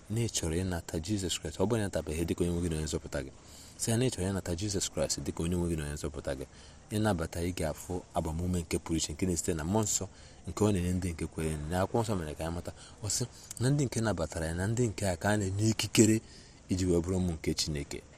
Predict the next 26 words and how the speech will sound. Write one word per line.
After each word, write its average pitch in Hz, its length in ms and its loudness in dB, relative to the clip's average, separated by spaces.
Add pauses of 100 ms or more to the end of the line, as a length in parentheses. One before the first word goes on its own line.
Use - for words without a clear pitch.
(280)
Ị 92 60 -4
chọrọ 82 180 2
ikikere 85 400 2
nke 73 180 -4
a? 64 100 -4 (300)
Hulata 80 280 0
isi 76 140 -6
ka 73 100 -4
anyị 78 100 -4
kpere 76 220 -4
Chineke. 67 380 -4 (360)
Onye 107 160 4
nwe 101 100 2
anyị 90 140 2
pụrụ 87 140 -2
ime 82 140 2
ihe 78 140 -2
niile, 73 280 -2 (880)
lee 101 180 4
ndị 104 160 8
oru 95 160 8
gị 90 140 -2
ndị 87 160 2
a, 78 100 2
ndị 92 200 2
nke 87 140 0